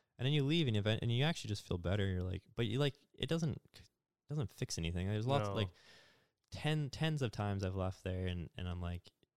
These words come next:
Speaker 1: "We literally just went in circles for an hour." I'm like, "You just gotta," you know, and I've, I've seen it a, a, a few different people. The guy, you know, my, my counselor, um, currently that I don't go to, but my current one, um,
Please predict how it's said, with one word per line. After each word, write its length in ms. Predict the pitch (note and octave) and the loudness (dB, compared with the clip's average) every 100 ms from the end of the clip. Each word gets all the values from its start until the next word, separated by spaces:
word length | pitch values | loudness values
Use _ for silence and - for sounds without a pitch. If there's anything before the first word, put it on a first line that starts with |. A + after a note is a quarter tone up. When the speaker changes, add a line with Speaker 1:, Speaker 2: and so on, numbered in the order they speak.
| G2+ | -10
Speaker 1:
"We 80 | G#2 | -4
literally 240 | C3 G#2+ | -2 0
just 160 | F2+ D#2 | -2 -2
went 120 | F2 | -4
in 60 | D#2 | -2
circles 400 | F#2 A2 G2 - | -2 0 -2 -2
for 80 | - | -4
an 120 | - | -4
hour." 320 | - - B1 | -6 -6 -6
I'm 80 | F2 | -4
like, 180 | F2 F2+ - _ _ _ _ - | -4 -6 -12 _ _ _ _ -12
"You 80 | G2 | -8
just 140 | G#2 | -4
gotta," 260 | A#2 A#2+ G#2 | -2 -2 -2
you 120 | G#2+ | 0
know, 160 | G2 G2 | 0 2
and 100 | G#2 | 2
I've, 160 | A2+ - | 2 0
I've 120 | B2+ | -2
seen 160 | - E3+ | 0 0
it 60 | C#3 - | -2 0
a, 60 | A#2+ | 0
a, 60 | A#2 - | 0 -2
a 80 | A2+ | -4
few 160 | - | 0
different 260 | B2 A#2 G#2+ | 0 0 -2
people. 420 | G#2 A2 A#2 A2+ - | -2 2 2 0 -2
The 100 | G#2+ | 0
guy, 380 | A2+ A2+ A2 - - - _ _ _ _ _ _ _ | 2 4 2 -2 -14 -20 _ _ _ _ _ _ _
you 80 | G#2+ | -4
know, 140 | G2 F2+ | -2 0
my, 160 | F#2 - - | -2 -4 -6
my 160 | G2 | -6
counselor, 760 | F2+ A2 G#2 G#2 - - F#2+ F#2+ _ _ _ _ _ - | -4 -2 -2 -4 -8 -4 -2 -2 _ _ _ _ _ -8
um, 480 | G2+ F2+ F2+ F2+ - | -4 -2 -4 -6 -8
currently 680 | - G#2+ G#2+ E2 F#2 F#2 F#2 _ _ _ | -4 -2 0 -2 -2 -2 -4 _ _ _
that 80 | G2 | -8
I 60 | F#2 | -4
don't 240 | F2+ - - - | -6 -8 -16 -10
go 120 | F#2 | -8
to, 220 | F2+ F#2 F#2 | -6 -6 -4
but 180 | F2+ - _ _ | -6 -6 _ _
my 60 | G2 - | -20 -6
current 260 | A#2 F#2 F#2 | -4 -2 -2
one, 220 | F#2 F#2+ F#2 | -4 -4 0
um, 420 | F2+ F2+ F2+ | 0 0 -2